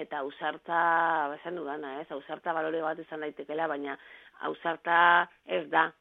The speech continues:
arriskuan jartzea zure burua, ez? Pentsa,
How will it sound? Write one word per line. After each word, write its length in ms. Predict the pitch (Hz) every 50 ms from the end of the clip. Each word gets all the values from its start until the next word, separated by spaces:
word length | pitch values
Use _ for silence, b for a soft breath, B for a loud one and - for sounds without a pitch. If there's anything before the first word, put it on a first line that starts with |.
| _ - 156
arriskuan 400 | - 156 143 - - 147 151 147
jartzea 340 | - 147 147 - - 147 143 -
zure 200 | 151 147 147 147
burua, 420 | 143 143 147 156 170 160 135 127 - - _ _ _ -
ez? 200 | - 180 214 - _
Pentsa, 340 | - 160 175 165 - 151 92